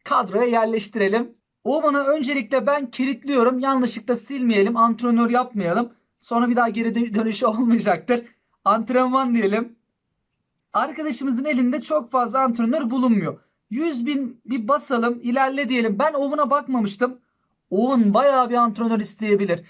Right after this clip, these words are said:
Otuz sekiz seviye olduğu için yüz antrenör puanı yetmeyecektir. Otuz sekizde yirmi dokuz. Şimdi baktım Michael Owen ne kadar istiyor diye.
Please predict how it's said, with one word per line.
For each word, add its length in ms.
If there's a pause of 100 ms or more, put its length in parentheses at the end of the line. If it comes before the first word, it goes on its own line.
(160)
Otuz 300
sekiz 280
seviye 220
olduğu 200
için 380 (160)
yüz 320 (260)
antrenör 540
puanı 300
yetmeyecektir. 960 (2500)
Otuz 360
sekizde 420
yirmi 380
dokuz. 500 (160)
Şimdi 480
baktım 360
Michael 340
Owen 220
ne 120
kadar 220
istiyor 420
diye. 240